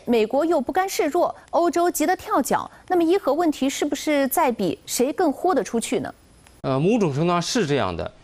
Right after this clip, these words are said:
Speaker 2: 因为实际上伊核问题现在主角实际上还是两家，一个就是伊朗，另外一个是美国。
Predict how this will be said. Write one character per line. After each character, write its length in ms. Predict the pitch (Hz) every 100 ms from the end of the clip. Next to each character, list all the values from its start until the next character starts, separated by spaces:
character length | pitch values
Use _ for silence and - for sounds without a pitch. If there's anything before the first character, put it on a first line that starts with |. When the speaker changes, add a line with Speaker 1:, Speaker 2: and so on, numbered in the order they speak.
| - -
Speaker 2:
因 200 | 196 226
为 260 | 208 175
实 220 | 147 - 208
际 60 |
上 180 | 240 165
伊 260 | 170 240 262 175 -
核 220 | - 160
问 220 | 170 135
题 220 | - 110
现 260 | 107 220 175
在 140 | 143
主 440 | - - 127 98 98
角 360 | - 120 196 - - -
实 280 | - - 135
际 40 |
上 140 | 196
还 120 | 117 123
是 120 | 117
两 200 | 90 92
家， 220 | 107 - -
一 160 | 156
个 80 | 196
就 100 | 135
是 100 | 117
伊 140 | 143
朗， 160 | 139 78 - - - - - -
另 240 | 196 185 135
外 100 | 117
一 60 |
个 80 | 104
是 260 | - 123 101
美 220 | - 117 90
国。 280 | 92 101